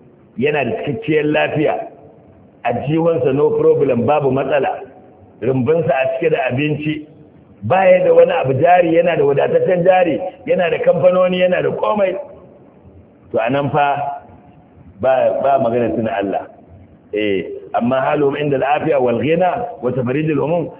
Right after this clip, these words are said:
faqad abbara anhu. Shine kuma nan ita Allah Ta'ala ce, "Thumma idza azaqahum minhu rahmatan." Idan Allah ya ɗanɗana masa, kaga zau,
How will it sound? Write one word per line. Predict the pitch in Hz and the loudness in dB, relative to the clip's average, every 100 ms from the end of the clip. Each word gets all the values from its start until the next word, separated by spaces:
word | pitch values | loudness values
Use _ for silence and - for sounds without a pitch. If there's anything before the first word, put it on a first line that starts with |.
| - | -8
faqad | 113 139 147 | -4 -2 -2
abbara | 123 117 135 123 123 | -2 -2 -2 -2 -2
anhu. | 120 95 - - - | -4 -6 -12 -20 -20
Shine | - 151 143 | -8 -4 -2
kuma | 135 139 139 | -2 -4 -4
nan | 139 | -4
ita | 139 127 | -4 -4
Allah | 139 123 | -4 -2
Ta'ala | 123 131 123 | 0 0 -2
ce, | 113 | -4
"Thumma | 143 147 | -2 -2
idza | - 110 135 131 120 | -4 -2 0 0 0
azaqahum | 127 131 113 113 110 - - 107 | -2 -2 -4 -4 -6 -14 -8 -4
minhu | 135 131 | -2 -2
rahmatan." | 117 117 117 113 87 - - - - _ - - _ - | -2 -2 -4 -4 -8 -12 -20 -20 -20 _ -20 -20 _ -2
Idan | 151 185 | 0 0
Allah | 202 196 175 | 0 0 2
ya | 165 170 | 0 0
ɗanɗana | 214 220 185 170 165 165 | 0 0 0 0 2 0
masa, | 165 147 | 0 0
kaga | 151 156 156 147 | 0 0 2 2
zau, | 160 | 2